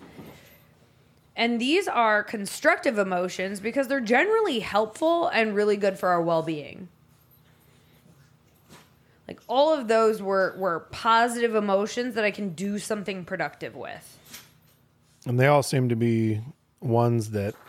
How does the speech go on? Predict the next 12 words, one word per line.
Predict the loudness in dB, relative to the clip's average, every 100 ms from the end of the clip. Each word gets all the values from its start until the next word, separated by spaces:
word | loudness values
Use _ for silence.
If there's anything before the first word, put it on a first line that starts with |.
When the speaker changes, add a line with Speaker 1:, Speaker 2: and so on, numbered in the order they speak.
| -20 -20 -20 _
Speaker 2:
spur | -8 -6 2 4 6
you | 4 4
on | 4 2
to | 0
keep | -2 -2
moving. | 0 0 -2 -8
Speaker 1:
Mm-hmm. | -10 -6 -6 -6 _ _ -20 -20 -20 -4
Yeah, | 2 4
they | 2
keep | -2 -4
us | -2 -2
motivated. | 2 2 2 -2 -8 -10 -16